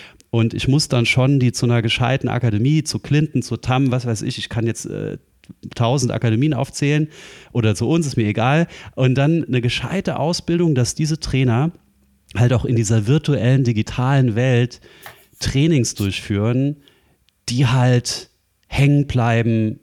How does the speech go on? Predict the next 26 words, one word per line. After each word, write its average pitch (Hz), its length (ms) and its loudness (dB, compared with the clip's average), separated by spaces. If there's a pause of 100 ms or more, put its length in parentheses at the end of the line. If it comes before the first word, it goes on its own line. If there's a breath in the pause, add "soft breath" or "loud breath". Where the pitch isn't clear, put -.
in 120 120 2
den 113 120 2
Köpfen 151 340 0
und 123 160 0
auch 113 120 2
in 113 80 2
den 110 100 2
Herzen 120 420 0
und 104 120 -4
auch 104 120 0
im 110 80 2
Verhalten. 95 640 0 (880 loud breath)
Und 113 360 2
das - 420 -4 (280)
ist - 220 -2
halt, 107 300 0
was 104 240 -2
im 104 220 -2
Kern 113 400 0
ein 127 100 0
Unternehmen 110 540 0
voranbringt. 117 760 -2
Also 92 220 -2
dadurch 98 380 0
steigt 120 400 -6
halt 104 440 -2